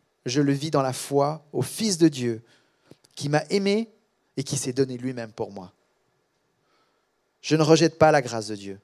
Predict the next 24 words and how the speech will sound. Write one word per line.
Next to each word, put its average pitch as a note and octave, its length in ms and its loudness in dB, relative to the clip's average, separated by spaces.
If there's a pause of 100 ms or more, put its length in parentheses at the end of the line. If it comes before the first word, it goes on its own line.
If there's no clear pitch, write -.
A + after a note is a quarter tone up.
(1200)
En C#3+ 120 -2
effet, E3+ 320 0
si E3 140 -4
la D#3 100 0
justice A3 760 -2
s'obtient, F3+ 760 -2 (140)
s'ob-, - 320 -4 (100)
je A2+ 140 -14
vais A2 80 -10
toujours A2+ 240 -4
le C3 60 -8
dire C3+ 160 -6
comme A2 160 -8
ça, E3+ 160 -4 (320)
s'obtient G3 720 4 (560)
par D3 240 -2
la D3 100 0
loi, B2+ 420 2 (600)
alors D3+ 280 -8
Christ A3 400 -14
est C#3+ 100 -12
mort F#3 340 -2
pour D3 260 -6
rien. » E3+ 300 -10